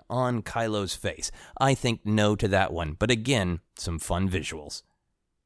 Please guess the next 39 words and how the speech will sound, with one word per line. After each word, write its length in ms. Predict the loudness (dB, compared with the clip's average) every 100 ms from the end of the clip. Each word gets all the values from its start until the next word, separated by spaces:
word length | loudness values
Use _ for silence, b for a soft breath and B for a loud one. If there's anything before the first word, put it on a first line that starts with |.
| _
So 160 | -2 0
just 260 | 2 2
like 200 | 0 0
the 120 | -2
dark 300 | 2 2 2
side 440 | 2 2 2 0 -10
cave 420 | 0 4 4 4 2
moment 440 | 2 2 0 -4
with 280 | -4 -4 -2
Rey, 320 | 4 6 6
where 220 | 4 2
water 500 | 0 4 6 6 4
moves 840 | 2 0 2 2 2 0 -2 -6
to 180 | -4 -2
a 80 | 0
place 400 | 0 2 2 0
that 200 | -2 -2
it 160 | -2 -6
should 260 | -4 0
not 300 | 0 0 -2
be, 260 | 0 2 2
I 140 | -2
think 240 | 0 0 0
this 200 | 0 2
moment 420 | 4 4 2 0
where 340 | 2 4 2
Kylo 440 | 0 0 2 2 0
wipes 440 | 0 0 0 -6
the 120 | -4
actual 420 | -2 -2 -2 -4
physical 680 | -4 -4 -2 -2 -4 -4 -4 b b b
water 520 | -4 0 2 4 2
from 280 | 0 0 0
his 180 | 0 -2
face 520 | 0 2 4 2 -2 b b b b
works 300 | 4 4 4
great 480 | -6 -2 0 0 -2 _ _
in 220 | -2 0
an 460 | 0 0 -2 -4